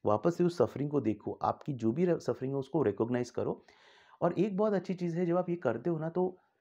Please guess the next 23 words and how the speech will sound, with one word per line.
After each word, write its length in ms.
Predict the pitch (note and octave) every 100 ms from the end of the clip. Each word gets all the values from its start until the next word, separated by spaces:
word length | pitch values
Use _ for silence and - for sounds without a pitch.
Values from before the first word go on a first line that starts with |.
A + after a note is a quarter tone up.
| -
कई 120 | B2+
बार 140 | C#3 F3
क्या 140 | F3+
होता 140 | F3+ F#3
है, 60 |
माइंड 360 | B2 A2 C3 D#3
का 140 | E3
वो 300 | E3+ E3+ E3 C#3+
टेंडेंसी 380 | B2+ C#3+ D3
होता 200 | E3 -
है 60 | E3 F#3+
कि 220 | F#3 _ _ -
थॉट्स 280 | B2+ B2+ -
में 80 | D3
चले 180 | A#2+
जाता 260 | A2+ G#2+ G#2+
है, 60 | A2
पास्ट, 380 | - A2 A#2+
फ्यूचर 200 | - A2+
में 60 | A#2+
चले 160 | A#2+ G#2+
जाता 180 | G2+
है। 60 | -